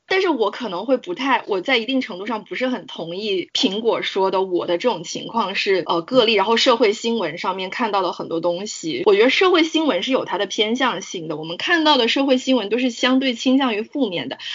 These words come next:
而且这些社会新闻会一定程度上又重塑我们对于亲密关系的看法，以及我们对它到底有多么的谨慎。我觉得我们现在的大环境是非常紧张的，无论大家对于爱还是对于性，大家都很，有非常多的谨慎，然后有很多的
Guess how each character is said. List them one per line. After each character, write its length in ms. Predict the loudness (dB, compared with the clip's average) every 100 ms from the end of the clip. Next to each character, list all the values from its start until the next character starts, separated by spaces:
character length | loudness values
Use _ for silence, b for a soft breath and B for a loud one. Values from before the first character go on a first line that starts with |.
| B
而 100 | 2
且 140 | 4
这 140 | 2 2
些 120 | 0
社 200 | 0 0
会 140 | 0
新 200 | 0 -2
闻 220 | -2 -2 -2
会 100 | -2
一 80 |
定 160 | 0 -2
程 220 | -2 -4
度 100 | -2
上 160 | 0 2
又 300 | 4 2 0 -6
重 260 | -4 -4 -4
塑 360 | 0 2 2 2
我 80 | 0
们 100 | 4
对 160 | 4
于 40 | 4
亲 180 | 4
密 160 | 4 4
关 220 | 4 0
系 100 | 0
的 80 | -2
看 340 | -2 0 0
法， 160 | -2 -6
以 120 | -6
及 180 | -2 -2
我 160 | 0 -2
们 240 | -4 0
对 160 | 2 2
它 240 | 2 0
到 220 | 2 2
底 100 | 0
有 200 | -2 -2
多 120 | -2 -4
么 140 | -2
的 80 | -6
谨 300 | -6 -8 -2
慎。 260 | 0 0 -4 B B
我 120 | 4
觉 60 | 6
得 100 | 4
我 40 |
们 140 | 2 2
现 160 | 2
在 60 | 2
的 80 | 4
大 180 | 4
环 280 | 4 -2 -4
境 200 | -4 -4
是 140 | -4 -8
非 320 | 0 2 2
常 320 | -2 -8 -12
紧 300 | -14 -14 -10
张 260 | -8 -8 -8
的， 160 | -10 -12 B B
无 100 | 0
论 160 | 2
大 120 | 4 4
家 100 | 2
对 140 | -2
于 60 | 0
爱 260 | 2 2
还 120 | 0
是 120 | -10 -8
对 160 | -8
于 100 | -6
性， 380 | -8 -6 -6 0
大 120 | 2
家 120 | 2
都 160 | 0 -4
很， 320 | -4 -4 -4 0
有 140 | -2
非 240 | 2 0
常 280 | 0 -2 -2
多 160 | -2 0
的 120 | -2
谨 380 | -4 -12 -14 -10
慎， 440 | -6 -2 -2 -2
然 180 | -4 -2
后 160 | 0 2
有 180 | 2 2
很 300 | -2 -6 0
多 180 | 2
的 360 | 4 4 2